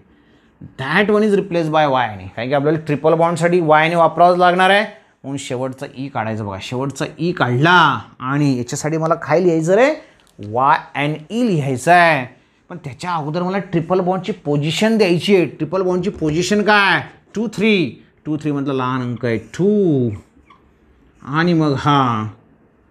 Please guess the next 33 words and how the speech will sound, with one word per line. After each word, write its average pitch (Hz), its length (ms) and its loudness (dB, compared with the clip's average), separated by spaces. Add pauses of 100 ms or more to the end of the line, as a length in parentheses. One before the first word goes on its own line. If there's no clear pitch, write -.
(1160)
वाय 127 600 2
एन 113 100 -6 (180)
ई. 165 320 -4
म्हणून 139 280 -2
बघा 156 160 4
ह्या 151 120 0
कंपाऊंडचं 147 640 -2
नाव 151 360 6 (840)
बघा 127 140 -8
ई 135 200 -4
नाईन 160 200 4
आला 156 200 4
का 180 100 2
तो 180 80 2
बघा 175 180 2
बरं, 185 100 -2
चेक 151 260 -6
करा. 165 120 0
ई 151 140 0
नाईन 151 200 -2
समजतोय 156 400 -6
तुम्हाला 175 200 -2
आता? 208 140 -6 (400)
इन 175 160 0 (720)
नाईन, 135 920 2
नाईन, 127 720 -4
बरोबर 147 220 -2
आहे? 302 120 0 (440)
Therefore, 147 520 6 (640)
the 117 120 -10
compound 131 360 -6
which 143 180 -10
contains 139 380 0